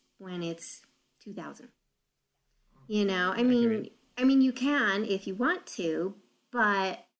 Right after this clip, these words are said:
Speaker 1: they're probably gonna wanna make it look better. And, you know, and I think it would look worse if they tried to,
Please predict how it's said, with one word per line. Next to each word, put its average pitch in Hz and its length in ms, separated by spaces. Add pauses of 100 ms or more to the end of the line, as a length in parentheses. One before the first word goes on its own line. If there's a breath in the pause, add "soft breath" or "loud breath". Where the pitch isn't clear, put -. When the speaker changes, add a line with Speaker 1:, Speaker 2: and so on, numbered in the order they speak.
(920)
Speaker 1:
they're 294 100
probably 320 500
gonna 269 220
wanna 247 200
make 226 200
it 202 160
look 185 300 (100)
better. - 360 (500 soft breath)
And, 196 360 (540)
you 226 160
know, 190 200
and 220 340
I 233 120
think 277 200
it - 20
would 220 140
look 180 160
worse 185 340
if 240 120
they 190 80
tried 170 400
to, 156 480